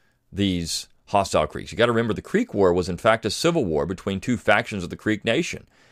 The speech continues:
and Jackson was fighting with those Creeks against the other Creeks.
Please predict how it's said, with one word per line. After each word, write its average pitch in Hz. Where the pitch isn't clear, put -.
and 87
Jackson 127
was 107
fighting 107
with 143
those 113
Creeks 101
against 117
the 120
other 165
Creeks. -